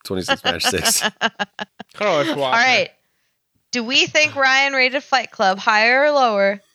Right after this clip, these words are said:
Speaker 2: than four?
Speaker 1: Look,
Speaker 2: I'm
Speaker 1: I
Speaker 2: gonna
Speaker 1: just
Speaker 2: say he rated it four.
Speaker 1: I wanna start this off by saying, like,
Speaker 2: Oh.
Speaker 1: Ryan, like, this p-, whole podcast started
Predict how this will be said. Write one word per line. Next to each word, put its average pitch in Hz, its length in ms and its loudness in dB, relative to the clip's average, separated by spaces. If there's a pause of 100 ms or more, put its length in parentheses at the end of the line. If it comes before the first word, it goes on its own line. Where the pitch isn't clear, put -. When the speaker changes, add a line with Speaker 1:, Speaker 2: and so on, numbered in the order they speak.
Speaker 2:
than 226 200 -2
four? 139 540 -2 (140)
Speaker 1:
Look, 107 160 4
Speaker 2:
I'm - 60 4
Speaker 1:
I 110 60 4
Speaker 2:
gonna 110 120 2
Speaker 1:
just - 120 0
Speaker 2:
say 330 120 2
he 285 140 2
rated 208 420 0
it - 120 -2
four. 160 520 0
Speaker 1:
I 104 140 -2
wanna 143 220 4
start 113 280 0
this 98 160 -4
off 92 160 4
by 92 100 0
saying, 87 260 2
like, 85 240 -4
Speaker 2:
Oh. 190 240 0 (260)
Speaker 1:
Ryan, 135 400 2 (220)
like, 107 220 0 (180)
this 131 160 2
p-, - 180 -12
whole - 160 0
podcast 120 380 2
started 95 420 2